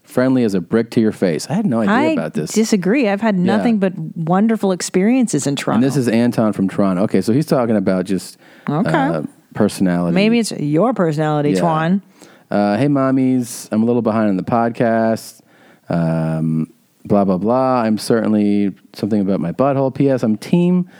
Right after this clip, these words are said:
Speaker 1: Christina
Speaker 2: Finally.
Speaker 1: for the better personality.
Speaker 2: Yeah, I'll be
Speaker 1: No, I was not paid, but I have some student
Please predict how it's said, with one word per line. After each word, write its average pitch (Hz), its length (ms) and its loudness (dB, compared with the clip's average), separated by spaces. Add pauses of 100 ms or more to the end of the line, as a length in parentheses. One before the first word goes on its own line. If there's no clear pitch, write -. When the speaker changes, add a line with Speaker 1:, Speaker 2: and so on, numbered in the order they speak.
(200)
Speaker 1:
Christina 120 880 0
Speaker 2:
Finally. 185 640 0
Speaker 1:
for 120 100 2
the 180 100 0
better 113 360 0
personality. 98 1000 0 (140)
Speaker 2:
Yeah, 185 460 -2
I'll - 160 -4
be 208 60 2
Speaker 1:
No, 135 360 2
I 120 160 0
was 110 220 0
not 107 360 0
paid, 101 560 -2 (480)
but - 100 -4
I 98 60 2
have 104 140 0
some 101 160 0
student 95 500 -2